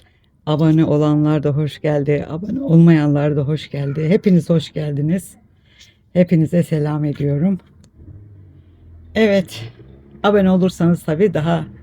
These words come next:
e, hakka, hukuka riayet etmiş olursunuz. Kendimizden başlarsak çevremiz, sonra tüm toplum öyle olur diye düşünmüyorum. Gerçek bu yani. İnşallah abone olarak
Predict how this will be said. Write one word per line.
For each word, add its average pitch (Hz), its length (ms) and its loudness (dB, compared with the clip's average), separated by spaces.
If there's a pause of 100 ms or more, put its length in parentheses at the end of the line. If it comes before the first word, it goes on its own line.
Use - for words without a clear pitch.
(540)
e, 151 320 0 (120)
hakka, 170 380 -2
hukuka 160 640 -2 (540)
riayet 175 380 4
etmiş 143 300 -6
olursunuz. 147 680 -4
Kendimizden 165 720 0
başlarsak 170 680 -2 (360)
çevremiz, 180 640 2
sonra 170 460 0
tüm 175 200 -2
toplum 175 440 -2
öyle 165 280 2
olur 156 280 2
diye 185 260 0 (1080)
düşünmüyorum. 196 840 4
Gerçek 170 480 2
bu 151 80 -2
yani. 139 460 -2 (1120)
İnşallah 180 580 0 (1120)
abone 185 280 2
olarak 165 640 -2